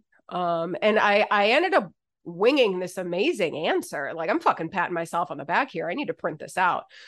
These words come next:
So basically, how I kind of see it is the strategy is external. The energetics is internal. In order to create that path of least resistance,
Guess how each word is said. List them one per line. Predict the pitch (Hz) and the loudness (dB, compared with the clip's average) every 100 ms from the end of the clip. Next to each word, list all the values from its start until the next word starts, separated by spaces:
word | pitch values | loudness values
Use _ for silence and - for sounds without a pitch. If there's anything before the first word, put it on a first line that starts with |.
| - | -10
So | - 233 | 2 2
basically, | 190 254 311 302 277 | 4 2 2 0 0
how | 214 220 262 | 2 2 2
I | 311 285 | 2 0
kind | - 254 214 | -2 -2 -2
of | 208 | -6
see | - - 254 294 | -12 -8 -2 0
it | 170 170 - - - - _ | 0 -2 -8 -20 -20 -20 _
is | 240 226 | -2 -2
the | 202 | -2
strategy | 214 - - 190 208 302 302 214 226 | -2 -4 -2 2 4 4 0 -4 -4
is | 226 196 185 - | -2 -2 -4 -4
external. | 202 - - - 165 - - - 214 _ | -6 -6 -16 -8 -6 -6 -8 -10 -14 _
The | - 202 - | -8 -6 -4
energetics | 190 220 254 185 175 196 196 - | 0 2 2 2 0 0 -2 -6
is | 190 - | -6 -6
internal. | - 180 180 - - - - 202 - | -6 -4 -4 -6 -10 -8 -8 -10 0
In | 220 220 | 4 4
order | - 226 254 | 4 0 0
to | 311 - | -2 -4
create | 277 - 226 190 180 208 196 - - _ | -10 -6 -4 -2 2 2 2 -2 -14 _
that | - 185 - | -2 -2 -2
path | - 208 208 208 | -6 0 0 0
of | 165 160 | -6 -4
least | 196 196 185 | -6 -6 -8
resistance, | 165 160 165 - 247 277 269 | -8 -8 -6 2 4 4 -2